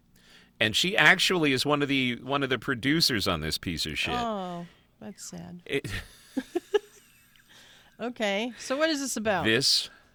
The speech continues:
Speaker 1: um, so Thomas Jane plays a vampire hunter, and he hunts all of these, these families of vampires. Think of it, think of it like a mafia kind of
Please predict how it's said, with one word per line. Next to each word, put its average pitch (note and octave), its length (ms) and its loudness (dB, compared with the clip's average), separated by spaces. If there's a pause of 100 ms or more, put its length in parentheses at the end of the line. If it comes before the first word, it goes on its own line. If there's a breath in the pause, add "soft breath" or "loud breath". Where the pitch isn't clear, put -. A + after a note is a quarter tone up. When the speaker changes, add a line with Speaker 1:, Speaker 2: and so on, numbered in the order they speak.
(760 soft breath)
Speaker 1:
um, A#2 560 4 (1700)
so C3+ 260 4
Thomas C#3+ 360 2
Jane B2+ 300 0
plays A#2 300 0
a F#2 60 0
vampire A#2 600 2
hunter, C3+ 460 -2 (1700 soft breath)
and G#2 680 0
he B2+ 240 0
hunts B2 420 0 (100)
all A2 260 4
of F#2 120 -2
these, F2+ 580 -2
these F#2 380 -2
families A2 1040 0 (100)
of F2 220 -2
vampires. G2+ 720 0
Think C3 160 -2
of G#2 220 -4
it, - 280 -8
think C#3 220 -2
of C3 100 -2
it A#2 180 0
like G2 200 2
a F#2+ 80 0
mafia G2 640 0
kind G2+ 320 -4
of F2+ 320 -4